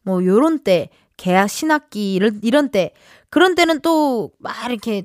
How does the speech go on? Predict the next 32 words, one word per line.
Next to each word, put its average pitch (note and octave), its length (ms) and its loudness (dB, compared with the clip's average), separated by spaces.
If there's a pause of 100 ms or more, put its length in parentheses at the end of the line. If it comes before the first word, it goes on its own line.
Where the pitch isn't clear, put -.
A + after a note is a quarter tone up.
주문량이 B3+ 500 -2
있는데 G3+ 760 0
또 F3 300 -2
그게 F#3+ 200 -6
아닐 F3 280 -2
때는 G3 220 -2
또 - 80 -14
주문량이 F#3+ 400 -2
없어요. F3+ 640 2 (480)
이런 F#4 260 2
거를 F4+ 260 4
참 E4+ 340 -2
우리 B3 240 0
옆에서 B3+ 480 2
우리 F3+ 340 -2
어르신들이 B3+ 480 0
그런 A3+ 180 -2
얘기, G3 140 -2
"한철 F4+ 320 2
장사, A3+ 440 2 (220)
<laughs> - 200 -20
한철 F#4 340 0
장사다." G#3 560 2
이런 F#3 200 -2
얘기 F3+ 160 -6
많이 D#3+ 220 -6
하셨는데, A3+ 920 -2 (440)
아유, G3+ 400 2
그러게 G#3+ 220 -4
말이에요. F#3+ 520 0
일삼일사 G#3+ 480 -4
님, G3 360 0